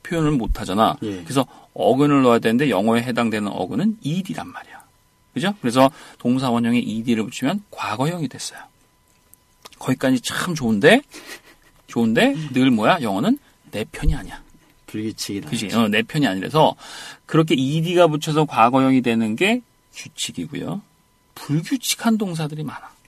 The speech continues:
Speaker 2: 네.
Speaker 1: 많아도
Speaker 2: 너무 많아요.
Speaker 1: 아주 많아요.
Speaker 2: 네.
Speaker 1: 더럽게 많아.
Speaker 2: 네.
Speaker 1: 어, 그래서 불규칙을 또 따로 우리가 외웠어요.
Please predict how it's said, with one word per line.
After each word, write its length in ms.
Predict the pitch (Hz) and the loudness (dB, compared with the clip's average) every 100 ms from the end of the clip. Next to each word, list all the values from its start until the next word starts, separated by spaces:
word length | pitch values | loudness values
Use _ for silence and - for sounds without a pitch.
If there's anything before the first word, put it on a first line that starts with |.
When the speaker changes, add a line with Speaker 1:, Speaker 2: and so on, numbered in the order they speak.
| 110 | -8
Speaker 2:
네. 320 | 101 85 82 - _ _ _ _ _ _ _ _ _ | -8 -8 -14 -20 _ _ _ _ _ _ _ _ _
Speaker 1:
많아도 440 | - 117 117 202 254 - - - - - - - - | -2 0 2 2 0 -4 -6 -6 -6 -8 -12 -20 -16
Speaker 2:
너무 160 | 92 110 | -14 -14
많아요. 200 | 85 - - - | -16 -18 -20 -14
Speaker 1:
아주 260 | - - 131 | -10 -8 -6
많아요. 300 | - - - - | -8 -12 -20 -20
Speaker 2:
네. 140 | - - - - - | -18 -18 -18 -20 -16
Speaker 1:
더럽게 540 | - - 196 202 - | -12 -2 2 2 2
많아. 280 | 113 - - - | -8 -12 -18 -20
Speaker 2:
네. 260 | - - 160 - | -16 -14 -14 -12
Speaker 1:
어, 180 | 110 98 | -8 -4
그래서 220 | 127 123 | 0 2
불규칙을 720 | 139 - 127 135 123 - 120 104 | 0 0 2 4 2 0 -2 -2
또 120 | 101 | -4
따로 300 | - 151 196 | 0 0 0
우리가 400 | 147 110 123 160 - _ _ _ | -2 2 2 2 -4 _ _ _
외웠어요. 520 | 92 85 - - - | -8 -6 -8 -12 -12